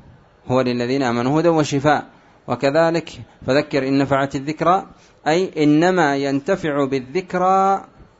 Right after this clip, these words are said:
المؤمنون. ولهذا قال بعدها: "سيذكر من يخشى"، لهذا قال بعدها: "سيذكر من يخشى". فإذا هذه الآية ليس معناها عدم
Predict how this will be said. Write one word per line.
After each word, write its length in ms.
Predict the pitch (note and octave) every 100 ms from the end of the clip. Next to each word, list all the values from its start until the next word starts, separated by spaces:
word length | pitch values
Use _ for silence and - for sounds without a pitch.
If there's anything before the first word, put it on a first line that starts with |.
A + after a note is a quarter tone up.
| _ _ _ _ _ C3+
المؤمنون. 640 | C#3+ C3+ B2 B2 A2+ F2+ - _ _ _ _ _ -
ولهذا 360 | B2 D3 D3+
قال 480 | C#3+ D#3+ F3+ G3 C3+
بعدها: 380 | C3+ C#3+ C#3+ E3
"سيذكر 720 | - D3 C#3 A#2 C3+ - C#3+
من 120 | G3
يخشى"، 400 | G#3+ A3 - C3+ G2+ - _ _ _ _ _ _ _ _ -
لهذا 300 | A2 B2+ C3+
قال 260 | B2+ C3 B2
بعدها: 420 | A#2+ B2 C3+ E3+
"سيذكر 760 | C#3+ C3 A#2+ C#3 - B2+ C#3+ - -
من 80 | C3
يخشى". 420 | C#3+ D#3 - B2 G2+ - _ _ _ _ _ _
فإذا 600 | - E3 F3+ F3 F#3+ F#3 - - _
هذه 480 | C3+ D#3+ F3+ D#3+ D3+
الآية 580 | C#3+ D3+ E3+ E3+ F#3 F3 A2 - _ _ _ -
ليس 300 | C3+ F3+ F#3
معناها 800 | F3 C#3+ D#3+ D#3+ C3+ C3 D3+ D3+
عدم 680 | C#3+ D#3 D#3 D3 C#3+ C3